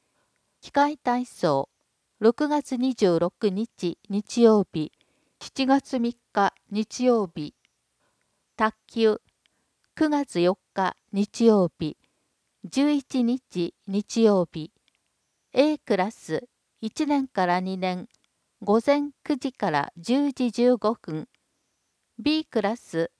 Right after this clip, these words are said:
三年から六年、午前十時四十五分から十二時。定員、各クラス二十名。受講料八千円、全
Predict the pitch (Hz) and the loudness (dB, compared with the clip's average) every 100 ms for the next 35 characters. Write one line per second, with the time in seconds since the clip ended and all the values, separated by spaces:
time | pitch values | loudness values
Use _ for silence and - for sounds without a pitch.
0 | _ _ _ _ - 262 294 277 269 - | _ _ _ _ -2 0 0 -2 -4 -4
1 | 226 214 214 214 - 214 175 165 - _ | -2 0 0 -4 -4 -6 -4 -8 -12 _
2 | _ _ _ _ 214 226 294 294 262 240 | _ _ _ _ 0 0 2 0 -2 0
3 | 254 269 269 254 277 269 - 185 190 196 | -2 -2 0 2 4 2 0 -2 -2 -4
4 | 220 208 - 175 160 147 - 175 226 254 | -4 -6 -6 -4 -2 -4 -6 -6 0 0
5 | 214 214 202 156 - _ _ _ _ _ | 0 -2 -4 -8 -10 _ _ _ _ _
6 | _ _ _ _ _ _ 247 254 262 240 | _ _ _ _ _ _ 4 4 4 2
7 | 220 - _ _ _ _ _ _ _ 277 | -4 -10 _ _ _ _ _ _ _ -4
8 | 302 277 - 220 220 - - 180 - 202 | -2 -6 -2 0 0 -4 -4 -2 -2 -2
9 | 220 - 254 226 165 143 143 - _ _ | 0 4 8 8 6 -2 -4 -10 _ _
10 | _ _ _ _ _ _ _ 185 226 - | _ _ _ _ _ _ _ -2 0 6
11 | 285 285 196 151 151 - 190 202 - - | 6 6 6 4 2 0 -4 -4 -6 -2
12 | 226 220 208 202 - _ _ _ _ 190 | 0 0 -2 -6 -10 _ _ _ _ -2
13 | 254 240 | 0 0